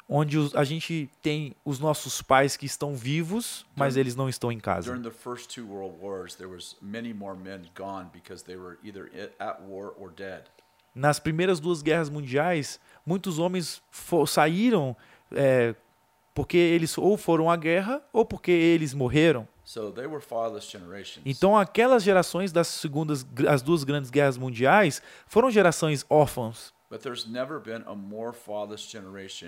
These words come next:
Speaker 2: in the history of the world.
Speaker 1: Mas nunca houve uma geração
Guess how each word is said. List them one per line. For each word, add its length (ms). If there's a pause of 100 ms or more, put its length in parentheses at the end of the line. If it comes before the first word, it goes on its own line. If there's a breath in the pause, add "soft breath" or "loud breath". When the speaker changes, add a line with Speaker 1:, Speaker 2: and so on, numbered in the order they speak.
(120)
Speaker 2:
in 100
the 60
history 340
of 120
the 40
world. 340
Speaker 1:
Mas 240
nunca 320
houve 360
uma 200
geração 520